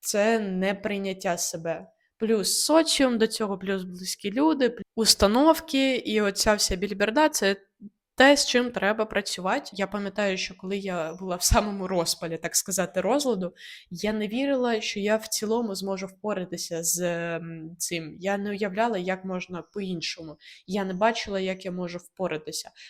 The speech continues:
Але, бачите, пройшов час і дуже нем-, н-, не, не, немало, да, якби одинадцять років в цілому. І от нарешті я тут,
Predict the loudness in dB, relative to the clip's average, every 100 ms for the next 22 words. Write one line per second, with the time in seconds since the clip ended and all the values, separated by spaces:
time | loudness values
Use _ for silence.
0 | -4 0 2 0 -4 -2 -2 -2 -8 -10
1 | -8 -6 -6 -4 0 -2 -4 -10 -6 -4
2 | -2 -2 -4 -6 _ _ _ -6 -6 -6
3 | -6 -2 0 0 0 0 2 0 0 2
4 | 2 2 2 2 0 0 -2 -4 -4 -4
5 | -4 -4 -4 -6 -12 -12 -8 -10 -8 -6
6 | -2 0 -2 -4 -2 0 0 0 -2 -6
7 | -20 _ -8 -4 -2 -2 -6 -4 -2 -2
8 | -4 -14 -8 -4 -2 -2 -4 -8